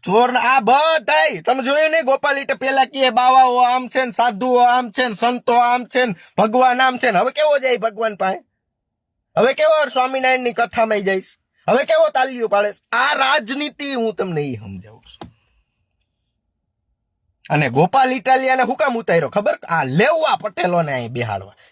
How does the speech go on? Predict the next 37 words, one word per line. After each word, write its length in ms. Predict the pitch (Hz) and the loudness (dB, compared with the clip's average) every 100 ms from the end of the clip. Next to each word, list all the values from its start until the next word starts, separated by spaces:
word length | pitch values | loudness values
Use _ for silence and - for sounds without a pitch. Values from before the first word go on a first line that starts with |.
| - | -2
જી 140 | 180 | -2
કામ 240 | 190 190 190 | 2 2 2
અલ્પેશ 300 | 220 220 151 | 0 -2 -2
ઢોલરિયાએ 480 | 170 233 214 220 208 | 0 2 2 2 2
ગોંડલમાં 460 | 226 240 240 233 | 2 2 0 0
કર્યું 220 | 240 269 | -2 -4
હતું 120 | 262 233 | -2 0
ને, 60 | |
એ 40 | 208 | 2
હવે 140 | 175 | 2
ગોપાલના 480 | 180 202 165 123 107 | 2 2 0 -2 -6
શિરે 300 | - 113 104 | -8 -8 -8
આવ્યું 280 | 92 90 85 | -12 -14 -20
છે. 220 | - _ _ - - | -20 _ _ -14 -2
એટલે 160 | 160 147 | 0 2
ગોપાલભાઈ 580 | 185 226 214 180 170 170 | 2 2 2 2 2 2
લેવા 320 | 208 208 170 | 2 2 2
પટેલને 380 | 202 175 160 160 | 0 -4 0 0
આમ 160 | 240 | 0
કરે 240 | 247 269 277 | 0 -2 -2
છે 140 | 247 | -2
ને, 100 | 202 | -2
તેમ 200 | 220 247 | 0 0
કરે 220 | 262 277 | 0 0
છે 140 | 262 233 | 0 0
ને, 60 | |
ઓલા 120 | 208 | 0
ભાજપ 320 | 175 247 269 208 | 0 -2 -2 -2
વાળા 180 | 202 175 | -2 0
માંથી 300 | 226 240 226 | -2 0 0
આમ 220 | 339 285 | 0 -2
કરે 220 | 208 151 | -6 -6
છે 100 | 160 | -6
ને, 80 | 170 | -2
તેમ 220 | 311 311 | 0 -2
કરે 220 | 175 135 | -4 -12
છે. 120 | - | -12